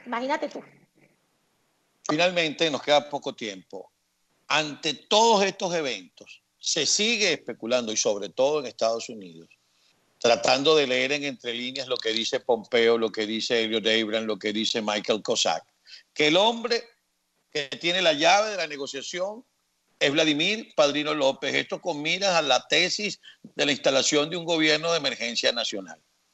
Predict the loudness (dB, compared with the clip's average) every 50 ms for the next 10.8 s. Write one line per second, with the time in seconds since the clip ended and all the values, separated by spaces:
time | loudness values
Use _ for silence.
0 | _ _ _ _ _ _ _ _ _ _ _ _ -2 0 2 4 4 4 4 2
1 | 2 0 -2 -2 -2 -4 -4 -2 0 0 2 2 4 2 2 2 0 -2 -4 -6
2 | -8 -10 -10 -10 -10 -10 -8 -8 -6 -4 -6 -6 -8 -12 _ _ _ _ _ _
3 | _ _ _ _ _ _ _ _ _ _ 2 4 4 4 2 0 -2 -4 -2 -2
4 | 0 0 0 0 0 -4 -4 -4 -4 -2 -2 -4 -4 -4 -10 _ _ -2 -2 -2
5 | -2 -2 -4 -4 -4 -4 -4 -2 -2 -2 -2 -2 -2 -2 -2 -2 -2 -2 -2 -2
6 | -2 0 0 0 0 0 0 0 -2 -4 -4 -4 -2 0 2 4 4 4 2 0
7 | -4 -8 -12 _ _ _ _ _ _ _ _ _ _ _ _ _ _ _ _ _
8 | _ _ _ _ _ _ _ _ _ _ _ _ _ _ _ _ _ _ _ _
9 | _ _ _ 4 4 4 2 0 0 0 0 2 2 2 2 2 0 0 2 4
10 | 6 8 8 8 8 6 4 2 2 2 -2 -4 -6 -6 -8 -8